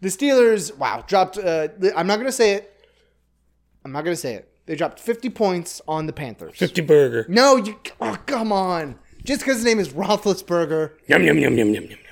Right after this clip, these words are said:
Speaker 2: yum.
Speaker 1: <laughs> I'm not gonna, I'm, I didn't say it. You can't blame me. Uh, the Colts beat the Jags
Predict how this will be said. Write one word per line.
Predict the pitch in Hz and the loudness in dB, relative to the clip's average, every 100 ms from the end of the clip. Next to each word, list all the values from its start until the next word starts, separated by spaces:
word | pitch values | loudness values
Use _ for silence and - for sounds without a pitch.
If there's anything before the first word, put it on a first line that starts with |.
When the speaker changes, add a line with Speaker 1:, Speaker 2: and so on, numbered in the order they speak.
| - - - | -20 -20 -16
Speaker 2:
yum. | - - 254 - | -16 -12 -12 -10
Speaker 1:
<laughs> | |
I'm | 180 165 | -10 -2
not | 196 208 | -2 -2
gonna, | 220 196 - - | -2 -2 -2 -2
I'm, | 170 220 - | 2 2 2
I | 175 | 2
didn't | 202 180 147 | 2 0 -2
say | 139 | -10
it. | 98 | -10
You | 131 | -12
can't | 147 180 147 | -6 -4 -4
blame | 147 131 | -8 -8
me. | 98 _ _ _ - | -16 _ _ _ -6
Uh, | 170 160 | -4 -4
the | 180 170 | -4 -4
Colts | 196 233 233 151 | 4 4 4 -4
beat | 143 202 190 | -6 -4 -4
the | |
Jags | 160 170 175 175 | -2 0 2 0